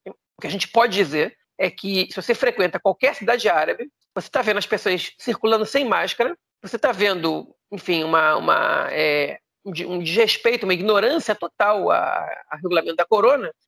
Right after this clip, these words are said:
e você não vê, é, um, uma, uma medidas adotadas pelo governo, você não vê, é, é, controle, fiscalização, não vê polícia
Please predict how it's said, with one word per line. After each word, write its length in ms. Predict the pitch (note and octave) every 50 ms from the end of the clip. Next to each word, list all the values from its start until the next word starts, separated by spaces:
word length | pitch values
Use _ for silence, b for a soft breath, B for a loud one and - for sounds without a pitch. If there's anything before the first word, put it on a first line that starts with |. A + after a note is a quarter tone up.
| _ _
e 60 | - G3+
você 200 | C4 B3+ - D4+
não 240 | D4+ F#4 G4 F#4
vê, 460 | A3 D#3 F3 G3+ G#3+ B3 D#4+ D#4 - - _ _ _ _
é, 240 | - F3+ F3+ - -
um, 220 | - - G3 F#3+ F#3
uma, 360 | - - - F#3+ F#3 F3+ F3+ F3+ - - _ -
uma 180 | F#3 F3+ - -
medidas 560 | F#3+ F#3+ F#3 D3 C#3+ G3 A#3 G#3+ F#3+ F#3 F3 - _ -
adotadas 520 | - - - F#3+ F#3 - - - F#3 F#3 -
pelo 160 | - G3 G3+
governo, 380 | G#3+ C4+ G3+ D3+ G3+ C4 C4+ G#3+
você 120 | E3+ G#3
não 100 | G3+ F3+
vê, 360 | D#3 G3 F#3+ F#3 F3 E3 D#3 - _ _ _ _ -
é, 320 | E3+ E3+ E3 D#3+ - E3
é, 40 | D#3+
controle, 600 | D#3+ - G#3+ G#3 F3+ - - G3+ A3+ A#3+ A3+ G3+
fiscalização, 920 | - - F#3 - - F#3+ - F#3+ F3 F#3+ - - - - G#3 A3 A3 G3
não 120 | F#3+ G3 G3
vê 100 | E3+ G3+
polícia 640 | - - C4+ B3 G#3 G#3+ A3+ A#3+ - - B3+ C4